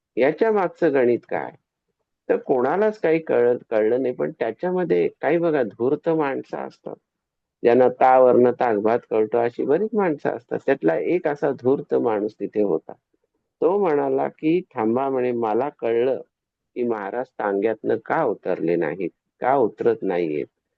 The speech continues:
तर लोक म्हणे, "अहो, काय उतरत नाही? तुम्ही तरी सांगा आम्हाला." "अहो," म्हणे, "महिताप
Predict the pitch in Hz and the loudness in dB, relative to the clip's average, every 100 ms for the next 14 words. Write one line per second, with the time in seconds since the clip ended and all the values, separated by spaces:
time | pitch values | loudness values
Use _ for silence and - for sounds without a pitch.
0 | _ - 110 104 95 123 135 127 131 135 | _ -6 0 0 0 -2 0 2 0 0
1 | - 123 147 151 - 147 143 156 139 127 | -2 -2 0 -2 0 -2 0 -2 -2 -2
2 | 135 151 160 147 151 127 117 127 131 117 | 0 0 -2 -4 -4 -2 -2 -2 -2 -4
3 | 107 104 117 _ _ _ _ _ - 92 | -6 -8 -10 _ _ _ _ _ -16 -4
4 | 104 135 160 131 120 110 101 110 107 104 | -2 0 0 -2 0 0 0 -2 -2 -2
5 | 95 - 160 | -4 -6 -8